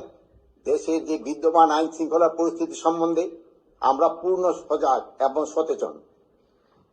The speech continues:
আপনারা জানেন যে আওয়ামী দোসররা তারা দেশকে অস্থিতিশীল করার জন্য সব ধরনের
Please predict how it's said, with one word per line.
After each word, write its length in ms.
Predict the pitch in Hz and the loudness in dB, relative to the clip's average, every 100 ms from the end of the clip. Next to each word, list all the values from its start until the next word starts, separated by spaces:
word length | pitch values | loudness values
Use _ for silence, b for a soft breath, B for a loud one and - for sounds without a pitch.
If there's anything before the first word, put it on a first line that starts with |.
| _ _ | _ _
আপনারা 340 | 117 139 170 165 | 2 2 2 2
জানেন 460 | 160 175 170 190 190 - - _ - - | 2 0 0 -2 -6 -14 -20 _ -16 -4
যে 240 | 143 180 - | -2 -2 2
আওয়ামী 640 | 139 165 175 170 190 196 - _ _ _ _ - | 6 6 4 0 -2 -4 -10 _ _ _ _ -4
দোসররা 520 | - - 202 165 101 - - _ _ _ _ _ | -2 2 2 2 -2 -8 -20 _ _ _ _ _
তারা 500 | 143 165 175 196 202 202 - _ _ _ _ - | 4 6 8 8 8 2 -16 _ _ _ _ 0
দেশকে 420 | 185 185 - 202 | 2 2 2 0
অস্থিতিশীল 760 | 208 208 - - 196 - 202 | 2 -2 -4 -4 -4 -2 -2
করার 380 | 196 190 196 190 | 0 6 6 6
জন্য 320 | 180 147 101 - _ _ _ _ _ - - - - - - - - | 2 -2 -6 -16 _ _ _ _ _ -16 -14 -14 -18 -20 -20 -8 2
সব 340 | 196 233 233 | 6 6 4
ধরনের 340 | 202 202 196 | 2 4 2